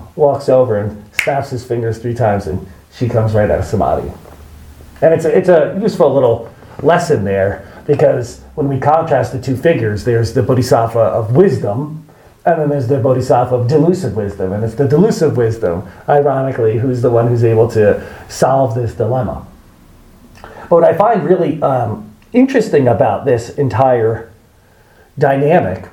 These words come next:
and this exchange is that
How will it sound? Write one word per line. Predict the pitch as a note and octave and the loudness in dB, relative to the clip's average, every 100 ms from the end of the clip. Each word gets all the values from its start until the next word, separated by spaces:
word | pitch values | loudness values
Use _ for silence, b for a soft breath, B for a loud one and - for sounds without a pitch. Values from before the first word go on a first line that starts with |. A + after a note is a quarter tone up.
| _ - | _ -8
and | C3 | -6
this | A#2+ A2+ | -4 -6
exchange | A2 - D3 F3 G2+ F#2 B B B - | -10 -4 -2 -2 -2 -6 B B B 0
is | D#3 C3 | 2 2
that | C#3 C3 - - | 2 0 -4 -16